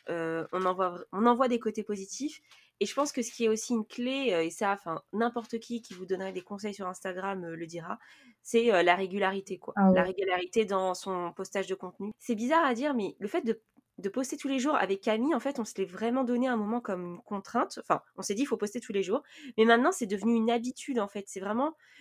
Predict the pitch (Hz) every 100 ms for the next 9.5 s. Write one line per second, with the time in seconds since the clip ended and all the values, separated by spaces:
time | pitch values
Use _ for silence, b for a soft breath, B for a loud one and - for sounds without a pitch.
0 | 254 240 349 240 294 339 - 226 214 214
1 | - - - 165 269 285 190 156 165 156
2 | 196 247 - 165 156 165 156 190 196 220
3 | 196 156 170 - 175 165 160 - 247 208
4 | 180 165 170 202 196 - 202 - 156 156
5 | - 269 214 196 - 240 262 226 185 180
6 | 233 b b b b b - 202 226 269
7 | 392 - _ _ - 254 277 311 285 233
8 | 262 240 233 214 214 - 330 285 - 208
9 | - 285 - 262 302